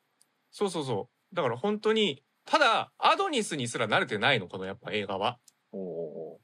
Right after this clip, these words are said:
Speaker 1: と俺は思ってて。
Speaker 2: うんうんうん。
Speaker 1: あのー、クリードなんですよ、結局。だから決闘なんですよ。
Speaker 2: あは。
Speaker 1: で、す-、テーマとしては、今回ね、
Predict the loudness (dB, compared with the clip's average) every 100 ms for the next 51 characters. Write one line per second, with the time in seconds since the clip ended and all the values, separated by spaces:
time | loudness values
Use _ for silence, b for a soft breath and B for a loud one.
0 | _ -4 0 0 0 -2 -4 -2 0 0
1 | -4 -14 -18 -18 -20 _ _ _ _ _
2 | _ _ _ _ _ _ _ -6 -4 -4
3 | -2 -2 -2 -2 -4 -6 -10 _ _ -2
4 | 2 4 2 0 -4 -10 -6 -6 -6 -4
5 | -4 -2 0 -2 -2 _ 2 4 6 4
6 | 4 2 -2 -8 -10 -14 _ _ -12 -12
7 | -12 -16 -18 _ _ _ _ _ _ _
8 | _ _ _ _ _ _ _ _ _ -20
9 | -10 -2 2 0 -2 -10 -10 -10 _ _
10 | _ 2 4 4 0 -2 -2 2 4 4
11 | 2 -4 _ _ -2 0 2 2 2 -2
12 | -4